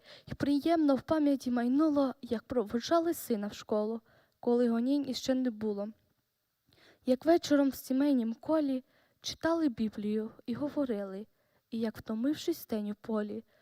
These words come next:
водичку із струмочка пили. І знов реальність повернувся,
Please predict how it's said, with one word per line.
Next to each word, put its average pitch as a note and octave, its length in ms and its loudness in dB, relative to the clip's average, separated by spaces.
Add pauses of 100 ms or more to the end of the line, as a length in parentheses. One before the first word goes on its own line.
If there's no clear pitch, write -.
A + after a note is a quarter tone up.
(320)
водичку A#3+ 760 -2
із B3 100 -6
струмочка B3 580 -2
пили. A3+ 380 -4 (640)
І A#3+ 80 -4
знов C4+ 340 0
реальність C#4 460 0
повернувся, A#3+ 800 2